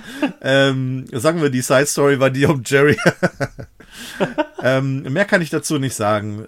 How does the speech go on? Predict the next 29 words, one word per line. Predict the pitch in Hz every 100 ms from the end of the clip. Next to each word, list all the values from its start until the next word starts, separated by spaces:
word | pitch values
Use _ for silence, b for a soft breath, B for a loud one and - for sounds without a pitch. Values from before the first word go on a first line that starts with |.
| -
So | 117 107 143
bleib | 139 143 165
ich | 170 - - _ _ _ _ _ _ _ - -
am | 104 110
Ende | 110 113
dann | 110 98
doch | 120
bei | - 107 101 101 104 -
acht | 120 -
von | - 110
zehn | - 120 113 98
wässrigen | 117 - 107 92 98 82
Jerrys. | 92 90 78 - - B B B B B B B
Äh, | - 117 120 123 123 123 120 - 123 _
und, | 147 139
äh, | 143 151
zu | 143 175
euch | 135 143
Podkan-Meistern, | 190 185 180 160 151 165 - 160 143 139
äh, | 123 127
weiter | 131 156 180
so | 143 151 156
und | 135
ich | 117 127
werde | 131 127 123
euch | 117 120 -
mit | 110 110
meinen, | 104 104 110 - -
äh, | 101 98